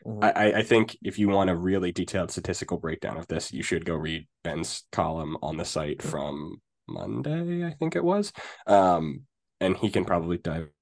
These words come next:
Speaker 2: into the stats a little bit better than I can. But I think that this team, they're not gonna be an amazing free throw shooting team. I also don't think that it's gonna be a, as much of an issue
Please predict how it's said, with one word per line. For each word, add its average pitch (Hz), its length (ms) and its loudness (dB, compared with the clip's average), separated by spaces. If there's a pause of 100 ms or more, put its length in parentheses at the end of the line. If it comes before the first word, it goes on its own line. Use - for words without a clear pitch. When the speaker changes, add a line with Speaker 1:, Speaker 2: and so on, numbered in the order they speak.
(120)
Speaker 2:
into 78 200 -6
the - 80 -4
stats - 420 -2
a - 80 -12
little - 160 -4
bit 82 140 -4
better 69 180 -4
than - 160 -4
I 78 120 -6
can. - 260 0
But 113 160 6
I 113 80 6
think 131 200 8
that 107 120 6
this 107 120 6
team, 107 220 6
they're 98 100 6
not 98 220 4
gonna 95 140 2
be 90 200 0
an 80 100 0
amazing 80 360 -2
free 95 140 -4
throw 104 160 2
shooting 107 240 4
team. 123 320 4
I 92 80 -2
also 98 260 0
don't 87 280 -2
think 95 180 -10
that 82 100 -2
it's 85 160 -2
gonna 85 160 0
be 82 140 0
a, 82 180 -2
as 90 200 -4
much 82 260 -2
of 82 240 -8
an 80 100 -4
issue 78 420 -6